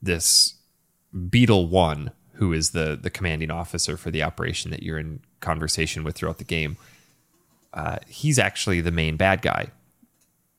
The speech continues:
because they want to preserve the artificial intelligence that was created by Amida, or that then birthed forth itself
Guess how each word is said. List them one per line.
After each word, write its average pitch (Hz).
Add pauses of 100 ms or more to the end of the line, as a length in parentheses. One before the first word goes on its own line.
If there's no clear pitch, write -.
(100)
because 80
they 90
want 95
to 85
preserve 95
the 92
artificial 87
intelligence 80
that -
was -
created 80
by 78
Amida, 78
or 80
that 80
then 80 (120)
birthed 92
forth 98
itself -